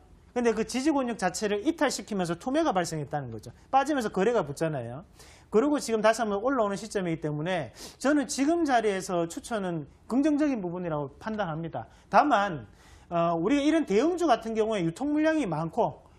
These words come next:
그리고 실질적으로 외국인과 이 기관이 페이크 모션, 허수가 상당히 많은 차트들이에요. 그렇다 보니까,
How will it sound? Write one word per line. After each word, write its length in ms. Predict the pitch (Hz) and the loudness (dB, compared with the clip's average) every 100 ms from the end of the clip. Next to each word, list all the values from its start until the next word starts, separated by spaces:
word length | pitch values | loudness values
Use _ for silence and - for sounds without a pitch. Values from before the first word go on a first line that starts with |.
| - - | -14 0
그리고 280 | 226 269 | 2 2
실질적으로 760 | 262 320 330 294 254 220 202 180 | 0 0 0 0 0 2 2 2
외국인과 840 | 165 202 285 269 233 196 185 175 165 | 2 0 2 0 -2 0 2 2 -2
이 240 | 196 190 - | -4 -4 -2
기관이 600 | 165 226 262 220 185 - - - - - | 2 4 4 -2 -4 -10 -20 -20 -20 -10
페이크 340 | - 370 381 302 | 2 2 2 0
모션, 380 | 202 170 165 | 0 -2 -6
허수가 420 | 139 - 381 320 208 | -2 -2 0 0 0
상당히 440 | - 220 294 349 | -2 0 0 2
많은 340 | 226 139 175 233 | -2 -4 -4 -4
차트들이에요. 840 | 214 - 156 143 123 127 151 117 - - - | -6 -6 -8 -8 -8 -8 -8 -10 -16 -20 -2
그렇다 300 | 254 302 311 | 0 4 2
보니까, 500 | 262 220 202 180 | 2 0 2 2